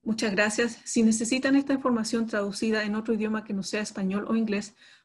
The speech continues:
por favor, contáctenos y nosotros haremos que esa información esté disponible al idioma que usted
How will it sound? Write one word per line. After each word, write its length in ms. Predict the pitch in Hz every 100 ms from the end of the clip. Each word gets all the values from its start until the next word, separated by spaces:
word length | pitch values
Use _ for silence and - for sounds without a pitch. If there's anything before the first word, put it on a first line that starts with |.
| -
por 140 | 208
favor, 320 | 214 202 220
contáctenos 880 | 220 196 214 233 - 262 277 277 - _ _ _ -
y 80 | 220
nosotros 480 | 214 - 226 233 226
haremos 480 | 208 220 226 - -
que 120 | 214
esa 160 | 202 220
información 540 | 220 220 202 202 226
esté 180 | 220 -
disponible 480 | 214 214 208 208 220 208
al 100 | 196
idioma 360 | 196 202 202
que 80 | 202
usted 340 | - - 214